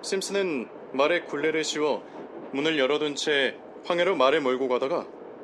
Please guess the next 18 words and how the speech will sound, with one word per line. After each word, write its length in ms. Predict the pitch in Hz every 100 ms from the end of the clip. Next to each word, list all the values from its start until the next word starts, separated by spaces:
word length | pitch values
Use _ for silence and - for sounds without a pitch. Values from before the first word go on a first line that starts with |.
| 131
조교사와 500 | - 143 151 156 147
마주쳤거나 800 | 127 127 143 - - 143 139 127 - -
따라잡혔어. 680 | 160 160 131 113 - 98 - - - - - - - - -
당연히 360 | - 143 147 147
격투가 420 | 139 - 143 143
벌어졌고 760 | 131 131 127 104 - 127 87 - - - -
심슨이 520 | - 180 180 185 175
육중한 420 | 135 139 175 175
단장으로 580 | 160 151 165 156 160 131 - - -
조교사의 480 | - 147 156 165 160
머리를 300 | 127 143 151
가격했는데 720 | 135 127 143 139 135 147 101 - - - - - - -
스트레이커가 680 | - 220 208 220 208 156 - - -
자기 320 | - 165 190 185
방어용으로 540 | 156 165 175 185 190
휘두른 400 | 175 - 180 160
작은 320 | - 135 160 147
칼에 340 | 147 156